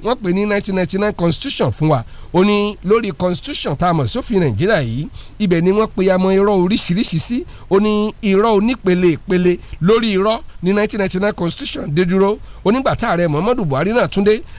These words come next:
àwọn náà tún bẹ̀rẹ̀ sí ní kan sẹ́mẹ́ǹtì irọ́ míì mọ́ gbogbo ìpìlẹ̀ irọ́ tó ti wà ńlẹ̀ tẹ́lẹ̀. Irọ́ wá ga gèlè mọ́. Ó ní gbogbo bí wọ́n ṣe ń wá kí ẹ̀yà Fúlàní kó jẹ gàba lórí ilẹ̀ wa Nàìjíríà, gbogbo ẹ̀ pátápátá ń làwọn èèyàn ti mọ̀, tó sì jẹ́ pé wọ́n ń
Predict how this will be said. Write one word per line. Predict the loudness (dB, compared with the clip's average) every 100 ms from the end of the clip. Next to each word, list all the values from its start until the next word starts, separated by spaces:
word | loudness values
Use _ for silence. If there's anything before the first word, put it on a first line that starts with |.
| -4
àwọn | 0 0 0
náà | -2
tún | -2
bẹ̀rẹ̀ | -2 0
sí | -2 -2
ní | -4 -2
kan | -2
sẹ́mẹ́ǹtì | -2 -2 -2 -2 -2
irọ́ | 0 0
míì | 2 2
mọ́ | 2 2
gbogbo | 0 2 2
ìpìlẹ̀ | 2 0 2 2
irọ́ | 2 0
tó | -2
ti | -2
wà | -2
ńlẹ̀ | 0 -2
tẹ́lẹ̀. | -2 -2 -2 -6 -16 0
Irọ́ | 2 4 2
wá | 0
ga | 0 0 0
gèlè | 2 0 0
mọ́. | -2 -6 -10 -6 2
Ó |
ní | 4 4 2 0 -4 -4
gbogbo | 0 0 2 -2
bí | -2
wọ́n | -2 -2
ṣe | -4
ń | -4
wá | -4
kí | -4 -4
ẹ̀yà | -2 -2
Fúlàní | -4 -4 -2 0 0 -2 -4 -8
kó | -2 0
jẹ | 0
gàba | 0 0 2
lórí | 2 2
ilẹ̀ | 2
wa | 2 2
Nàìjíríà, | 0 -2 -2 -2 -4 -8 -4
gbogbo | 0 2 2
ẹ̀ | -2
pátápátá | -2 -6 -4 -2 -2 -6 -8 -6
ń | -2
làwọn | 0 2 4
èèyàn | 4 2 0
ti | -2 -2
mọ̀, | -2 -4 -10 -8
tó | -4
sì | -4
jẹ́ | -4 0
pé | 2 2 2 -4 -2
wọ́n | 0
ń | 0